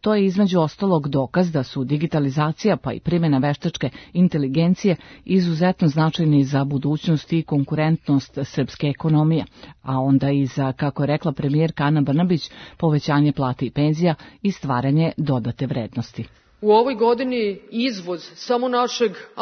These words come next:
Speaker 2: I T sektora, odnosno sektora informacionih komunikacionih tehnologija,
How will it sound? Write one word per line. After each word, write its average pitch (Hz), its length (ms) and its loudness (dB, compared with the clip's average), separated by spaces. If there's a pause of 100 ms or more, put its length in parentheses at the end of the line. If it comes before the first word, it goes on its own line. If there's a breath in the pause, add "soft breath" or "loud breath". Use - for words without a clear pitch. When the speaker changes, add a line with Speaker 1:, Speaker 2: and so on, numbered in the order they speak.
Speaker 2:
I 208 100 0
T 226 100 -6
sektora, 202 500 -6
odnosno 180 480 -6
sektora 190 520 -4
informacionih 185 680 -4
komunikacionih 185 760 -2
tehnologija, 185 720 0